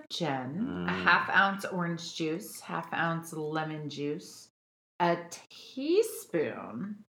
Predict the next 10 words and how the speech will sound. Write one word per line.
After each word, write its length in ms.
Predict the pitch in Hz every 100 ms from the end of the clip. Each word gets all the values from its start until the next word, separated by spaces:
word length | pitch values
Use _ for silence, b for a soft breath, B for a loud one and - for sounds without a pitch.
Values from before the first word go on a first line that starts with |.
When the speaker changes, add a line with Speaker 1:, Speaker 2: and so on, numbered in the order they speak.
| -
Speaker 1:
of 140 | 165 160
sweet 520 | - - 190 220 214
vermouth, 500 | 208 190 165 170 170
and 420 | - 165 160 147
one 440 | 147 160 190 220 214
lemon 580 | 170 170 175 175 190 190
or 220 | - 165
orange 520 | - 170 170 170 175 - B B B _ _ _
huile. 600 | - - 285 294 302 294 190
Speaker 2:
Huile, 580 | 180 180 104 80 78